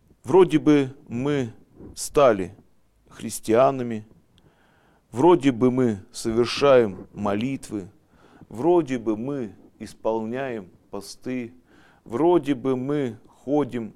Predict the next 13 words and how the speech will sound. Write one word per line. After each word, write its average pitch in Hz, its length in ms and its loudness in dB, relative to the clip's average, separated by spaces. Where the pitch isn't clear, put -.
в - 120 -20
храм, 135 600 -2
исповедуемся 113 1300 -2
и 123 380 -4
причащаемся, 120 1120 -4
и 135 420 -8
есть, 139 540 -8
этим 165 320 -6
утешаем 147 540 -8
себя. - 400 -14
Есть 131 380 -8
некая 139 600 -2
наша 120 720 -4